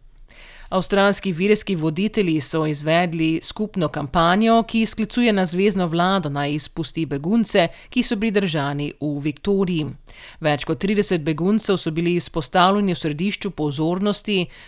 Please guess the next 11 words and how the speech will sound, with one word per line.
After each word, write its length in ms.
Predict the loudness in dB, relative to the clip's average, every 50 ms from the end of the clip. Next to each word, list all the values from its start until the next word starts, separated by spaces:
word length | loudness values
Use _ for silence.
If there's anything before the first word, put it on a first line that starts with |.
| -8
ko 100 | 0 2
je 60 | 4
Avstralija 520 | 4 4 4 2 2 4 4 4 4 2 0
pridržala 720 | 0 -2 -2 -2 -2 -2 0 0 0 0 2 2 0 0
teniškega 560 | 0 0 0 0 0 -2 -2 -2 -2 -2 -2 -2 -2
igralca 460 | -2 -2 -2 -2 -2 -2 -2 -2 -2
Novaka 500 | -2 -2 -4 -4 -4 -6 -6 -4 -4 -6
Djokoviča 640 | -4 -4 -4 -6 -4 -4 -6 -4 -4 -6 -4 -2 -2
v 120 | -2 -2
Park 280 | -2 -6 -6 -6 -8 -8
hotelu. 540 | -8 -8 -6 -4 -2 -2 0 0 -2 -4